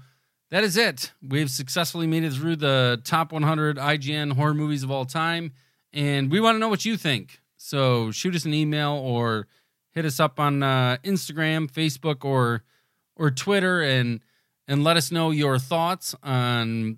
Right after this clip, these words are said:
you know, the last top ten or anything that, that didn't make the cut. And, uh, more than anything else, let us know if you think ghosts, uh, were a part of The Shining, or if it was all just in, in Jack's head. If you agree with Josh and that there was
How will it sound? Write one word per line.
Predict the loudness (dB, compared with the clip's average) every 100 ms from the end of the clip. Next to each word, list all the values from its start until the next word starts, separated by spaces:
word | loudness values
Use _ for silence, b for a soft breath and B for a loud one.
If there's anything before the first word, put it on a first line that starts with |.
| -6
you | -2 0
know, | -2
the | 0
last | 0 0 0
top | -2 -2
ten | -2 0 0
or | 0
anything | 2 0 0 -2 0
that, | 2 0 0
that | 0 0
didn't | 0 0
make | 0 -2 -4
the |
cut. | -2 0 0 -2 -12 _ _ _ _ _ -2
And, | 0 2 0 0 0 -2 -4 -10 -8
uh, | -2
more | 2 2
than | 2 0
anything | 0 0 0
else, | -2 -2
let | -4
us | -4 -2
know | -2
if | 0
you | -4
think | -2 -2 -2 4
ghosts, | 4 4 0 -6 -12 -18 -18 _
uh, | -6 -2 -2 -2
were | 0
a | -2
part | 0 0 0
of |
The | -4
Shining, | -2 2 2 2 0 -4 B B B _
or | -2 0 0
if | -4
it | -8
was | -4
all | -2 -2
just | -2 -4 -4
in, | -4 -4 -6 -10 _ _ _ 0
in | 2 2
Jack's | 4 2 0 -2
head. | -4 -6 -14
If | -6
you | -2 -2
agree | -2 -4 -4
with | -4
Josh | -4 -2 -2 -6
and | -6
that | -6 -4
there | -4
was | -4 -4